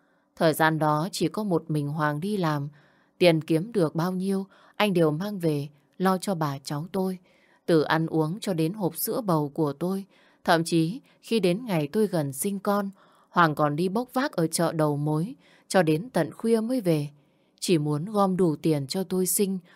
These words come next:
ở một bệnh viện tốt nhất. Cho đến bây giờ tôi còn nhớ như in, hình ảnh mặt mày của Hoàng lấm lem bùn đất,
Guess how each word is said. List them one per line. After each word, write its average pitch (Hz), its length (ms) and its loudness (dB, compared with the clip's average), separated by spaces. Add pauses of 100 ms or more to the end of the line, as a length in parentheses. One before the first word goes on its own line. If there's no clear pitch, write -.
(160)
ở 170 140 4
một 151 260 0
bệnh 160 280 -2
viện 156 220 -2 (220)
tốt 208 220 0
nhất. 208 240 -6 (1080)
Cho 196 140 6
đến 165 260 4
bây 190 160 0
giờ 147 360 0
tôi 190 140 2
còn 151 240 0
nhớ 147 140 -2
như 196 320 -4
in, 185 260 0 (460)
hình 180 160 2
ảnh 156 220 2
mặt 156 140 2
mày 156 260 2
của 151 180 0
Hoàng 151 300 -2
lấm 156 220 2
lem 226 240 -2
bùn 151 260 2
đất, 233 180 -4